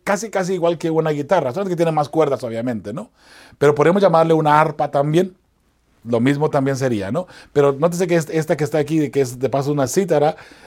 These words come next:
ah, eso tiene, tiene el, casi el, el cuerpo de una guitarra, nada más que, vuelvo a repetir, tiene más cuerdas solamente, ¿no? Pero eso, el, el, el asunto es que,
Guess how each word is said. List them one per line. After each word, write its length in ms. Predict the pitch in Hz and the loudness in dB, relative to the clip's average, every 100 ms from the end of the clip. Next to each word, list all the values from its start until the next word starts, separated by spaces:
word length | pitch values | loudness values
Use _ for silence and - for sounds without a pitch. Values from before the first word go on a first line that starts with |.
| - | -10
ah, 460 | 127 127 120 117 107 95 - - | 0 2 2 0 -2 -6 -12 0
eso 460 | 143 143 156 147 | 0 2 2 2
tiene, 360 | 139 151 156 143 | 2 0 0 -4
tiene 420 | 143 147 156 147 | -2 0 2 2
el, 500 | 117 123 117 98 101 | 0 -4 -4 -8 -14
casi 360 | - 143 143 131 | -4 -2 -2 -4
el, 320 | 117 113 113 | -2 -2 -2
el 100 | 117 | -2
cuerpo 240 | 120 131 135 | -2 0 2
de 80 | |
una 100 | 139 | 2
guitarra, 580 | 139 113 113 123 113 85 _ _ _ - | 2 0 0 0 0 -4 _ _ _ -6
nada 180 | 131 131 | 0 0
más 80 | 135 | 0
que, 80 | 127 | 2
vuelvo 160 | 120 | 2
a 40 | 123 | 2
repetir, 300 | 127 135 131 | 0 -4 -6
tiene 160 | 123 | -4
más 140 | 123 117 | -4 -2
cuerdas 300 | 127 117 107 | -4 -4 -4
solamente, 500 | 113 98 95 92 117 | -4 -4 -8 -8 -6
¿no? 100 | 160 | 0
Pero 200 | 196 190 | 4 4
eso, 320 | 196 214 - - - - | 2 0 -4 -10 -16 -6
el, 140 | 147 | -6
el, 220 | 151 151 147 208 165 | -2 -4 0 -2 -2
el 180 | 156 | -2
asunto 400 | 151 214 220 214 | 0 0 0 2
es 220 | 208 190 - | 2 2 -2
que, 420 | 208 202 196 | 0 0 -4